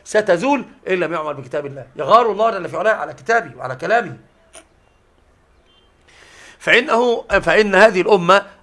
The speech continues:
أصل، أصل، أصل رفعتها، أصل تمكينها، أصل قيادتها وسيادتها وريادتها كتاب الله. وأيضًا، آه، هلاك هذه الأمة لو، لو تركت كتاب الله جل في علاه. فعلامات، من علامات الساعة أنه يسرى على كتاب الله جل في علاه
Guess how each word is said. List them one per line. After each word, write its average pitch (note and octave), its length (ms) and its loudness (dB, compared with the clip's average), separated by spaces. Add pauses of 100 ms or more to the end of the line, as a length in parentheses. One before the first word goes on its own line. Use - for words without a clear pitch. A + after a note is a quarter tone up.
(100)
أصل، F#3+ 420 4
أصل، - 420 0
أصل F#3+ 360 0
رفعتها، F#3+ 600 2
أصل F3 240 -4
تمكينها، E3 680 -2
أصل F3+ 180 -2
قيادتها D#3 520 -2
وسيادتها D3 520 -6
وريادتها C#3+ 640 0 (280)
كتاب F3+ 280 6
الله. D3 260 0 (300)
وأيضًا، A#3+ 540 4 (240)
آه، D#3 100 2
هلاك G#3 380 2
هذه A3+ 200 4
الأمة B3 420 2 (220)
لو، E3+ 220 2
لو E3 140 0
تركت F#3+ 320 0
كتاب D#3+ 220 0
الله D#3 140 2
جل C#3+ 200 -2
في C3+ 80 -8
علاه. B2+ 180 -4 (260)
فعلامات، E3+ 540 0
من E3+ 140 -6
علامات E3+ 400 -2
الساعة G3 400 4
أنه F3 160 -2
يسرى F#3+ 340 -2
على D3 180 -2
كتاب D#3+ 260 -4
الله D#3+ 160 -2
جل D3+ 180 -8
في C3+ 100 -12
علاه C3 180 -6